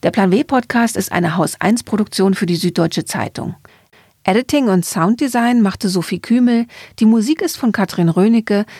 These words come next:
das Cover gestaltete Dirk Schmidt. Wenn Sie keine Folge verpassen wollen, abonnieren Sie uns bei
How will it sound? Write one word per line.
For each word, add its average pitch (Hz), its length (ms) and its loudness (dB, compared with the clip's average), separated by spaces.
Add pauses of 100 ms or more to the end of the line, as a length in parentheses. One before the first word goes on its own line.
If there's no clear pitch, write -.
(100)
das - 240 -4
Cover 254 380 0
gestaltete 180 580 0
Dirk 175 260 0
Schmidt. - 520 -4 (1200)
Wenn 185 140 2
Sie 220 100 0
keine 220 340 2
Folge 240 280 2
verpassen 233 520 0
wollen, 220 300 4 (240)
abonnieren 262 460 2
Sie 285 100 0
uns 220 160 0
bei - 160 -2